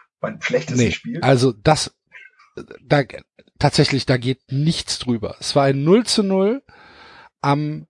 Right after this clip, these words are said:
Speaker 2: Mittwoch vor Weiberfastnacht, äh, gegen Fortuna Düsseldorf. Ich weiß das Jahr nicht mehr, aber es war kalt wie Sau, Schneeregen.
Speaker 1: <laughs>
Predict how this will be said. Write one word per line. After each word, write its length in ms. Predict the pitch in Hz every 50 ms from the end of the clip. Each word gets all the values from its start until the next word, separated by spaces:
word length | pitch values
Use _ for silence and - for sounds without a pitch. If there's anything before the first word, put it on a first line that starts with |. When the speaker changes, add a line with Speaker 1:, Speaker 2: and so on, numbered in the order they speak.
| _ _
Speaker 2:
Mittwoch 760 | - 131 131 151 233 - - - - 220 214 202 - - - -
vor 400 | - - - - 196 220 220 175
Weiberfastnacht, 1080 | 180 185 185 170 156 135 - - 123 117 - - 127 123 160 226 - - - - - _ _ _ _ _ _ _ _ _ _ _ _ _ _ _ _ _ _ _
äh, 200 | 156 147 147 151
gegen 320 | 139 123 147 190 190 214 202
Fortuna 460 | - - 185 - - 190 180 170 160
Düsseldorf. 720 | 135 160 - - - 127 110 110 107 135 202 - - - - _ _ _ _ _ _ _ _ _ _ _ _ _ _ _ _ -
Ich 120 | 131 120
weiß 200 | 135 156 170 -
das 160 | 170 139 -
Jahr 200 | 127 143 143 151
nicht 220 | 135 113 107 - -
mehr, 300 | 113 104 110 147 190 - _ - 156 - _ _ - - - - - - - - _ _ _ _ _ -
aber 440 | - 139 131 139 139 135 135 135 - _ _ _
es 240 | - 143 - - -
war 380 | 143 131 123 120 120 131 - _ _ _ _ _ _ _ _ _ _ _ _ _ _ _ _ -
kalt 520 | - - - 185 185 208 269 277 - - 180
wie 100 | 202 180
Sau, 460 | 123 135 143 131 147 208 262 285 - _ _ - 160 160 - _ _
Schneeregen. 1300 | - - - - - - 160 160 160 180 220 240 - 143 120 127 127 120 107 110 120 151 214 269 - _ _ _ _ _ _ _ _ _ _ _ -
Speaker 1:
<laughs> 80 | -